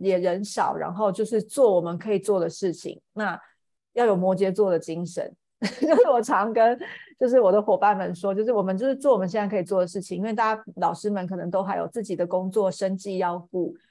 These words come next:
然后再拨出一点时间来做个，这个公益或参与活动，然后我们就做我们可以做的，然后慢慢的累积，然后也期待就是更多的这个女性教师们可以加入我们的行列。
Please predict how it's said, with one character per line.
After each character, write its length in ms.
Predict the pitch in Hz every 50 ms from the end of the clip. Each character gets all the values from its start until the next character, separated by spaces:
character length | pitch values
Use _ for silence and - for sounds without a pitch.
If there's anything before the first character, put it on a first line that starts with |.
| _ _ _ -
然 100 | 165 175
后 180 | 196 208 196
再 380 | 185 - 220 202 180 175 - - _ _
拨 160 | - 202 214
出 220 | 214 214 220 220
一 40 | 220
点 180 | 196 196 180 165
时 180 | - - 175
间 180 | 165 165 185 190
来 160 | 185 170 156
做 160 | 165 - 202
个， 140 | 180 175 180
这 160 | 165 - 214
个 100 | 180 180
公 300 | 170 170 185 170 175 180
益 180 | 180 190 170 165
或 140 | 156 190 185
参 220 | - 202 180 180
与 80 | 175 165
活 180 | - - 135 -
动， 280 | - - 170 156 - - _ _ _ _ _ _ _ _
然 140 | - 151 165
后 400 | - 196 202 185 175 - - _ _ _ _ _ _ _ _ _ -
我 100 | 196 190
们 120 | 190 196
就 140 | 175 233 233
做 480 | 233 233 - 262 233 202 185 - - -
我 80 | - 180
们 120 | 190 190
可 100 | 190 214
以 60 | 208
做 260 | 185 - - 208 185
的， 160 | - - 135 143
然 140 | 160 160
后 160 | 170 180 202 190
慢 180 | 196 208 196
慢 160 | 196 196 180
的 80 | 180 180
累 220 | 175 170 - -
积， 420 | - - - 180 170 165 165 170 - _ _ _ _ _ _
然 100 | - 190
后 80 | 185 190
也 140 | 196 185 180
期 260 | 180 - - 202 185
待 240 | 175 226 220 214 196
就 140 | 190 208
是 320 | 185 - 214 208 202 196 190
更 240 | 190 254 240 208 202
多 220 | 220 214 214 220
的 180 | 208 208 196 190
这 100 | - 202
个 160 | 196 208 190
女 140 | 185 190 185
性 260 | 180 - 277 254 233
教 220 | 220 254 233 220
师 300 | 202 - - - 202 208
们 240 | 196 196 180 180 175
可 120 | 175 202
以 80 | 208 190
加 220 | 175 - 196 185
入 140 | 190 202 190
我 40 | 180
们 100 | - 175
的 100 | 180 175
行 260 | 151 175 170 175 180
列。 260 | 180 190 214 240 -